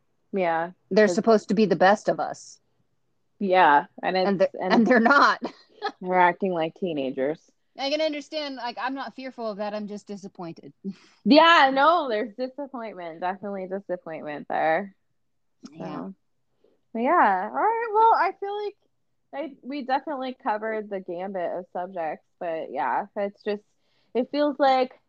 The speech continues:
Speaker 1: there's a lot of fear in the world right now. And, you know, on, uh, the final note here, just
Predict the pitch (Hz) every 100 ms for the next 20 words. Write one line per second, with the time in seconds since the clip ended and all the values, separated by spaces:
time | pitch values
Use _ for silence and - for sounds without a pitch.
0 | _ 220 233 233 220 220 226 214 - 202
1 | 185 185 180 185 180 180 180 175 170 175
2 | 170 170 160 165 175 - 156 165 165 160
3 | 180 _ _ 190 185 170 165 165 _ _
4 | _ _ _ _ _ _ 226 233 214 -
5 | 208 - 208 220 - 254 254 247 226 214
6 | 202 - 196 185 170 - _ _ - 285